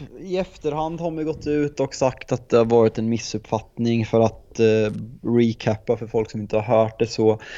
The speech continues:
Luke Shaw, eh, säger i en intervju efter matchen att, eh, han har hört att domaren säger till Harry Maguire att han inte kan ta straffen för att det kommer bli controversial efteråt,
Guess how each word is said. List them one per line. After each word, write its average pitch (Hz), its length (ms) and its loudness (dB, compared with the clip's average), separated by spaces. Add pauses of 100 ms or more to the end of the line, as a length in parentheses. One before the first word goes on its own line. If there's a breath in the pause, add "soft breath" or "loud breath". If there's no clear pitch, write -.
(140 loud breath)
Luke 127 240 2
Shaw, 135 520 4 (280)
eh, 113 260 -2
säger 123 260 4
i 120 40 4
en 120 100 2
intervju 117 340 2
efter 117 160 -4
matchen 120 440 -4
att, - 560 -6
eh, 107 260 4 (140)
han 120 380 0
har 117 140 4
hört 123 440 0
att 110 120 -4
domaren 110 400 -2
säger 104 180 -2
till 104 120 -6
Harry 104 100 -4
Maguire 104 480 2
att 104 120 -6
han 104 180 -6
inte 117 440 2
kan 117 260 -2
ta 117 260 4
straffen 120 520 -2
för 135 120 0
att 120 60 -2
det - 60 -4
kommer 113 240 -4
bli 110 360 -4
controversial 113 920 0 (120)
efteråt, 123 840 -2